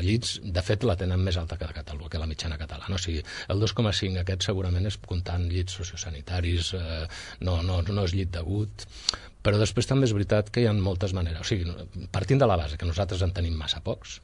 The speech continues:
i per tant aquests setanta-sis llits ens serviran per millorar, eh, el que és cert és que avui el factor, el factor llit no és lo més rellevant en, en l'atenció, la manera d'atendre les persones, el, el grau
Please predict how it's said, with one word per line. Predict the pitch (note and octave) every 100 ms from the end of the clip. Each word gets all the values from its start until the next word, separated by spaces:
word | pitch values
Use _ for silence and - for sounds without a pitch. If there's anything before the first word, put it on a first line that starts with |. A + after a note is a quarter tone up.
| -
i | E2+
per | C#2+ D#2
tant | F#2 F2
aquests | E2+ -
setanta-sis | D#2 E2+ - - D2+
llits | D#2+ D2+ - - - -
ens | F2+ E2+
serviran | F2+ E2+ E2 E2+ E2+
per | F2 F2
millorar, | F#2+ A2+ D3 F#3 - - - -
eh, | A2 G2+ F#2+ F#2 F#2 F2+ F#2 - G#2+
el |
que | - G2+
és | -
cert | A#2 A2+ - - - - - G2+
és | F#2+
que | - F#2+
avui | F#2 G#2+
el | A#2
factor, | - F#2 - G2
el | F#2 F#2+ F2
factor | F2+ - G#2+
llit | G#2+ A2+ A2+ - -
no | G#2+ A2
és | G#2
lo | G#2
més | G2 F#2+
rellevant | F#2+ F#2+ G2 G2 G#2 B2 - - -
en, | F#2+ F#2 F2+ F2 F2 E2+ F2
en | F#2 F2+
l'atenció, | E2+ F2 - F2+ D#2+
la | E2 E2
manera | F2 G2 A2
d'atendre | G2+ F#2+ G2+ A2+ F#2+
les | -
persones, | E2+ - E2 D#2+ E2 E2+
el, | F2 E2+ F2 F2+
el | E2+ F2+ F2 F#2+ F2+
grau | G2+ G#2 A2+